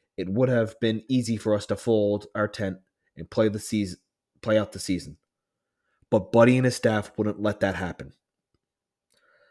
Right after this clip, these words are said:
Our concern centers on the fact that if Buddy and his staff are replaced, it will set our defensive team back a minimum of two years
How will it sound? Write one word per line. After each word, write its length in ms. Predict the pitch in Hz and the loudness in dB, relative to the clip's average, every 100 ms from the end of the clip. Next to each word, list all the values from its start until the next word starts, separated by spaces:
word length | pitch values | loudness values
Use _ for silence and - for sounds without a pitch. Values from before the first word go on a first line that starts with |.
| _ _ - | _ _ -4
Our 100 | 131 | 0
concern 460 | 139 135 131 127 123 | 2 4 4 4 2
centers 440 | - 117 120 110 | 0 0 2 2
on 140 | 113 | 2
the 80 | 110 | 2
fact 400 | 98 98 95 - | 2 0 0 -4
that 180 | 98 92 | -2 -2
if 160 | 85 - | -2 2
Buddy 280 | 104 120 | 2 4
and 80 | 113 | 2
his 120 | 107 | -2
staff 520 | - 110 101 95 - - | -2 -2 -2 -4 -8 -10
are 200 | 90 87 | -6 -4
replaced, 580 | 95 92 107 92 92 - | -4 -2 0 0 -4 -8
it 80 | 101 | -4
will 160 | 92 85 | -4 -4
set 380 | - 92 92 - _ - | -2 -2 -2 -6 _ -10
our 140 | 87 | -8
defensive 480 | 87 90 107 110 113 | -8 -4 -4 -4 -6
team 180 | 120 113 | -6 -2
back 380 | 104 95 92 - _ _ _ | 0 -2 -6 -18 _ _ _
a 80 | - | -10
minimum 400 | 90 98 98 92 | -6 -4 -4 -6
of 160 | 82 - | -8 -6
two 140 | 123 | 2
years 520 | 120 110 95 90 - | 2 2 0 -4 -8